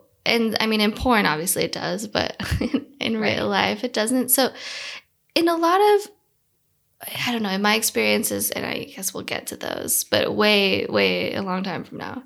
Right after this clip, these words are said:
Speaker 2: it's been more just, like, something that happened, and honestly, like, I didn't even know was happening until afterwards. Then I was like, "Oh my God, what is all this shit? Um,
Speaker 1: Yeah.
Speaker 2: what is all this water?" And then, and the, <laughs> and the guy is just super happy, like, "Whoa,"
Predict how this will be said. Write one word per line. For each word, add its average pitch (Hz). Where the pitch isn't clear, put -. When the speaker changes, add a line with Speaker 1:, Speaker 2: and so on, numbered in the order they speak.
Speaker 2:
it's 269
been 330
more 370
just, 339
like, 254
something 240
that 233
happened, 196
and 254
honestly, 214
like, 214
I 190
didn't 208
even 196
know 180
was 180
happening 180
until 175
afterwards. -
Then 180
I -
was -
like, -
"Oh 233
my 214
God, 208
what 190
is -
all -
this -
shit? -
Um, -
Speaker 1:
Yeah. 175
Speaker 2:
what 208
is 208
all 185
this 180
water?" 196
And 196
then, 180
and 233
the, 220
<laughs> 226
and 403
the 370
guy 269
is 302
just 277
super 302
happy, 220
like, -
"Whoa," 220